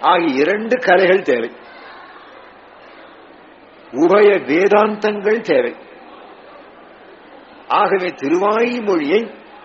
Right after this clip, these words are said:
திருவரங்கம் சென்று அங்க போய் கற்க வேண்டும். திருவரங்கம் தான் திருவாய்மொழியை அது வளர்த்த பண்ணை.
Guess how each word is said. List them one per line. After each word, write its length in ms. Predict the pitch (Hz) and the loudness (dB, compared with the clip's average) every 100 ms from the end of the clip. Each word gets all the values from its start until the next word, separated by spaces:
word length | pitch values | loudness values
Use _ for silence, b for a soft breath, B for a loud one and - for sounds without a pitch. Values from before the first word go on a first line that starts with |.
| - - | -20 -6
திருவரங்கம் 760 | 156 214 240 226 214 202 180 | -2 0 0 0 -4 -6 -6
சென்று 380 | - 170 190 285 - - | -4 -4 0 0 0 -4
அங்க 240 | 143 175 180 | -6 -4 -2
போய் 220 | 208 214 | -2 0
கற்க 240 | 160 147 185 | -4 0 0
வேண்டும். 360 | 147 120 - - - - - - - - - - - - - - - - | 0 -2 -12 -20 -20 -20 -20 -20 -20 -20 -20 -20 -20 -20 -20 -20 -20 -14
திருவரங்கம் 720 | - 254 233 240 214 175 160 | -2 2 4 4 2 -2 -2
தான் 200 | 147 220 | 0 -2
திருவாய்மொழியை 1000 | 208 160 214 214 202 190 165 160 156 233 202 - - - - - - - - | -2 -2 0 2 0 -2 -2 -4 0 0 -2 -14 -20 -20 -20 -20 -20 -16 -4
அது 240 | 151 151 - - 104 | -2 -2 -8 -12 0
வளர்த்த 560 | 143 185 220 - - 220 - | 2 2 0 -2 -4 -4 -2
பண்ணை. 380 | 123 139 165 | -4 -2 -4